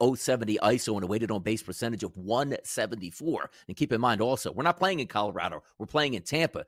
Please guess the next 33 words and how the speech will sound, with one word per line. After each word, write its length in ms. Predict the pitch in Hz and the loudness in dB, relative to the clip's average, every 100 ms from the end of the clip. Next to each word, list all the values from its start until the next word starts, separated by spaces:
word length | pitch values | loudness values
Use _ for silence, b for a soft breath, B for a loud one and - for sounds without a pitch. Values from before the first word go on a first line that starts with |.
| b | b
So 140 | - 104 | -4 -4
a 60 | |
pitcher 340 | - 190 175 151 | 2 0 2 2
that's 180 | 135 | 2
got 160 | - 147 | 4 4
it 80 | 120 | 4
going 300 | 135 139 135 | 4 4 4
on 160 | 139 135 | 2 4
and 220 | 123 170 | 4 4
also 420 | - 139 156 - 139 | 2 2 2 2 6
at 160 | 135 | 6
home 240 | 123 143 139 | 6 2 2
in 60 | |
that 160 | 135 127 | 2 2
environment 480 | 107 135 147 143 123 b | 4 4 4 2 -4 b
should 160 | - | -4
be 60 | 139 | 0
able 100 | 123 | 4
to 60 | 117 | 6
open 260 | 123 120 | 6 4
that 220 | 113 107 | 2 2
game 240 | 117 113 107 | 2 0 -2
pretty 240 | - 107 | -2 -2
strong. 420 | 85 - 127 101 | -2 -2 0 0
If 100 | 85 | -2
we're 60 | 101 | -8
taking 300 | - 135 135 | -4 -4 -2
a 20 | |
look 100 | 131 | -4
at 120 | 123 | -4
the 60 | 110 | -4
batters 500 | - 117 196 123 85 | 4 6 8 4 0
here, 200 | 85 85 | -6 -6